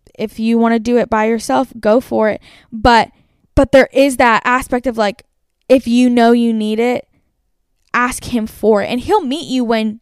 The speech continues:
you ask, but you need to ask because we've been given free will. And with that being said,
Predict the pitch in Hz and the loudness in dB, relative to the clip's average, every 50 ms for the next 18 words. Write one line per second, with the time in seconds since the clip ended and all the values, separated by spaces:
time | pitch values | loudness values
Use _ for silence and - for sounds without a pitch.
0 | _ - 214 208 214 208 - - - 208 247 254 220 214 247 - - - _ _ | _ -14 -8 -6 -6 -6 -6 -4 -4 -2 0 0 0 -2 -4 -10 -16 -20 _ _
1 | _ - _ - 269 240 254 262 254 254 254 240 - - - - 226 233 233 - | _ -18 _ -4 -2 0 2 2 2 2 0 -2 -4 -8 -6 -2 -2 -2 -4 -4
2 | - 247 - - - 262 262 240 233 226 240 226 - - 226 214 214 196 - 214 | -8 -10 -8 -8 -2 0 0 2 2 2 0 -2 -2 -2 -4 -4 -4 -4 -4 -4
3 | 208 208 202 196 190 - - 202 196 185 175 - 185 175 143 120 104 - - _ | -4 -4 -4 -8 -8 -10 -8 -6 -6 -6 -6 -6 -6 -6 -6 -6 -8 -10 -14 _
4 | _ _ _ _ _ _ _ _ _ - 262 277 277 294 - 320 330 - - 320 | _ _ _ _ _ _ _ _ _ -2 2 2 2 2 2 0 -2 0 0 0
5 | 277 247 240 233 - - - 240 214 208 214 214 220 | 2 2 2 0 -2 -4 -4 -4 -2 -2 -2 -4 -6